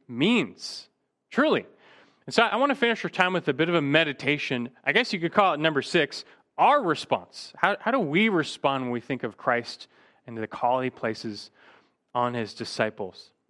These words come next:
Thinking about the call of the master in this text, I want us to consider just this, this prompt, what it means to follow Jesus. What does it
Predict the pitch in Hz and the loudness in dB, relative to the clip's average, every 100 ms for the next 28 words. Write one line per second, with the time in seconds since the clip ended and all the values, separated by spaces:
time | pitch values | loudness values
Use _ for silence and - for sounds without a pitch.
0 | _ _ _ _ _ _ _ _ _ _ | _ _ _ _ _ _ _ _ _ _
1 | - - _ _ _ _ _ _ _ _ | -20 -20 _ _ _ _ _ _ _ _
2 | - - 202 202 190 160 - - 175 196 | -12 0 2 4 2 0 -2 2 4 4
3 | 196 151 139 139 151 170 - 151 139 139 | 2 0 2 4 2 0 -2 0 2 0
4 | 127 - - 139 - 151 143 185 254 247 | -2 -4 0 0 2 0 2 2 0 -2
5 | - 175 147 - 160 143 135 131 - - | -2 -2 -2 -2 0 2 2 0 -8 -20
6 | _ _ - 175 - _ - 202 - - | _ _ -14 -14 -16 _ -10 -10 -6 -6
7 | - - 160 139 - - - _ - _ | -6 0 0 0 -4 -20 -20 _ -20 _
8 | 127 131 208 254 - 143 151 165 170 170 | -4 2 2 2 -2 -4 2 2 2 -2
9 | - - 151 147 139 - 127 135 131 123 | -6 -8 -4 -4 -6 0 2 2 0 -2
10 | 110 110 98 95 90 - _ _ _ _ | -4 -6 -6 -8 -20 -20 _ _ _ _
11 | _ _ _ - 226 294 240 | _ _ _ -10 0 2 2